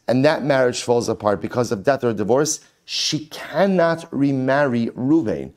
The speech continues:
However, again, if the marriage ended off with miyun, even if there was a get somewhere in that process, right, and, and Rachel now marries Shimon,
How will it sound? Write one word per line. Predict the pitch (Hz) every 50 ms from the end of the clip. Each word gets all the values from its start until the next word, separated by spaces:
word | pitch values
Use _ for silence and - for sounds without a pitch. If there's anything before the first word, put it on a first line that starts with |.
| _ _ - _ -
However, | - - 165 185 185 165 147 - 180 160 143 160 151
again, | 135 127 117 160 170 147 101 82 80 - _ _ _ _ _ -
if | - 156 160 -
the | 151 143
marriage | 143 147 156 165 185 190 180 170 160 - -
ended | - 170 170 156 160 - -
off | - 151 160 160 - 120
with | 123 135 139 135 - - -
miyun, | 123 135 139 147 160 190 220 226 185 127 82 80 76 - _ _ - - - _ - -
even | 233 233 226 190 208
if | 196 - -
there | - 156 151
was | 143 147 139 -
a | 143
get | 127 117 120 110 104 208 - 185 - - - -
somewhere | - - - - - 180 175 180 175 165 160
in | 160 160 147 147 139 131
that | 127 120 -
process, | - 120 107 98 101 - - 156 170 190 - - - - - - - - _ - -
right, | 143 156 175 170 165 - -
and, | - - 160 143 170
and | 165 165 160 156
Rachel | 170 185 180 - 170 165
now | 170 165 160 156 151
marries | 151 147 151 151 151 147 139 131 123 - -
Shimon, | - - - - 123 107 110 127 147 151 151